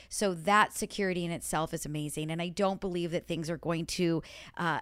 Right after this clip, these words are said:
explode. I don't believe that the rug is going to be pulled out from underneath of all of us.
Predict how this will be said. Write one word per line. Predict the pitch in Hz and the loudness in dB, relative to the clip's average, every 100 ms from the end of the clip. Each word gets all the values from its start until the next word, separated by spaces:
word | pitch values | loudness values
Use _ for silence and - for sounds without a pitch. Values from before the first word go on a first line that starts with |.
| - | -2
explode. | 196 - - 196 190 180 185 | -4 -4 -2 2 6 6 4
I | 175 | 2
don't | 165 185 175 | 4 2 2
believe | 185 185 175 | 0 0 0
that | 175 | -2
the | - | -2
rug | 170 185 175 | 2 2 2
is | 175 - | 0 -2
going | 185 180 | -2 -2
to | 175 | -2
be | 185 | -4
pulled | - 185 180 - | -2 -2 0 -2
out | 175 175 180 | 2 2 2
from | - 190 | -2 0
underneath | 165 180 180 180 170 | 0 -2 -2 -4 -2
of | 185 | -2
all | - 175 175 | 2 4 4
of | 170 | 4
us. | 175 180 | 4 2